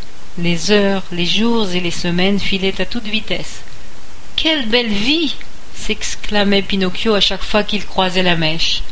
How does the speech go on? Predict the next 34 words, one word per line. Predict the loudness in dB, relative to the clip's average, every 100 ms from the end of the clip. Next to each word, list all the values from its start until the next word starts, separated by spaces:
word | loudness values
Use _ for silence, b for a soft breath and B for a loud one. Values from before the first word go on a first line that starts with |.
| 0 -2 -2 -2 -2 -2 0 -2 -2 -2 -2 -4 -2 -2
Tu | 0
vois | 0
que | 0
j'avais | 0 0
raison », | 0 0 0 0 0 -2 -2 -2 0
répliquait | 0 0 0 0 0
l'autre, | 0 -2 -2 -2 B B B B
et | -2
dire | -2 -2 -2
que | -2
tu | 0
ne | 0
voulais | 0 0 0
pas | 0 0
venir, | 0 0 0 -2 -2 0 -2 -2 -4 -2
que | -2
tu | 0 -2
t'étais | -2 0 2
mis | 2 2
dans | 0
la | 0
tête | 0 0 0
de | 0
retourner | 0 2 2 2
chez | 2 2
la | 2 2
fée | 2 2 2 0 0 -2 -2 -2 -2
et | 0
de | 0
perdre | 0 0 0 0 0 0
ton | 0
temps | 2 4
à | 4
étudier. | 2 2 0 0 0 0